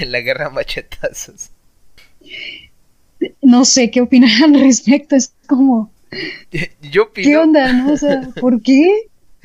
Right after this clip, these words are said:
Speaker 1: <laughs> Yo opino que no podría ser sonidero, <laughs> la verdad.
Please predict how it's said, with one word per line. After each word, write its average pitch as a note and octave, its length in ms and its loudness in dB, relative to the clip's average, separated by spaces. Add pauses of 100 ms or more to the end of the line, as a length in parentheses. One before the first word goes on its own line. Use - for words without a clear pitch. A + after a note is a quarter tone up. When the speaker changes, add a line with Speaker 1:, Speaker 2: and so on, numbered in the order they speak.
Speaker 1:
<laughs> A#3+ 520 -12
Yo F3+ 140 -2
opino G#3+ 320 -8
que D3 100 -14
no D3 180 -8
podría D#3+ 320 -4
ser D#3 200 -6
sonidero, A#2 560 -8 (460)
<laughs> - 500 0
la D#3+ 280 -4
verdad. B2+ 400 -12